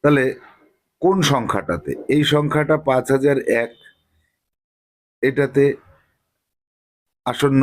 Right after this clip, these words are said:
মান পাঁচ হাজারই হবে, কারণ, আহ, পাঁচ হাজার পাঁচশোর বেশি হতে হবে যদি ছয় হাজার হয় আসন্ন মান। দেখো পাঁচ হাজার পাঁচশো ঊনষাট, পাঁচ হাজার নয়শো নিরানব্বই, পাঁচ হাজার চারশো নিরানব্বই।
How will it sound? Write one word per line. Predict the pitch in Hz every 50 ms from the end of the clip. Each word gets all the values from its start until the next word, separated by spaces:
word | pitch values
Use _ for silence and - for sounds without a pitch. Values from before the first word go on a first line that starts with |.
| 139
মান | 135 135 135 131 113
পাঁচ | 127 120 117 - -
হাজারই | 117 113 120 123 120 127 120
হবে, | 113 110 110 110
কারণ, | 107 - 120 117 120 120 117 - _ _ _ _ _ _ _ _ _ _ _ _ _ _ _ -
আহ, | 107 107 110 110 -
পাঁচ | - 120 120 123 -
হাজার | 143 135 139 147 135 139
পাঁচশোর | - 123 123 - - - - - 156 151 143 131 - - - _ _ _ _ _ _ _
বেশি | - 113 139 135 - 165
হতে | 160 151 147 151 147 135
হবে | 127 113 123 135
যদি | 139 143 139 131 135
ছয় | 131 - 127 120 127 135
হাজার | 120 131 131 135 135 131 117
হয় | 110 110 127 180 - - - -
আসন্ন | 110 107 - - 117 104 104 98 95
মান। | 90 85 73 69 - - _ _ _ _ _ _ _ _ - - - - - _ -
দেখো | 110 117 113 - 127
পাঁচ | - 127 113 113 -
হাজার | 123 127 131 127
পাঁচশো | 123 - 113 110 107 - - - 127 117
ঊনষাট, | 113 110 113 107 - - 113 104 104 104 - _ _ _ _ _ _ _ _ _ _ _ _ -
পাঁচ | 110 107 107 113
হাজার | 120 110 113 117 113
নয়শো | 113 107 104 107 104 - - 120
নিরানব্বই, | 113 113 107 107 104 104 104 104 101 98 95 104 101 101 101 104 101 - _ _ _ _ _ _ _ _ _ _ -
পাঁচ | 110 107 110 -
হাজার | 110 110 110 120 117 117 -
চারশো | - 107 107 98 - - - 113
নিরানব্বই। | 104 101 98 98 98 98 98 95 92 90 85 85 92 95 98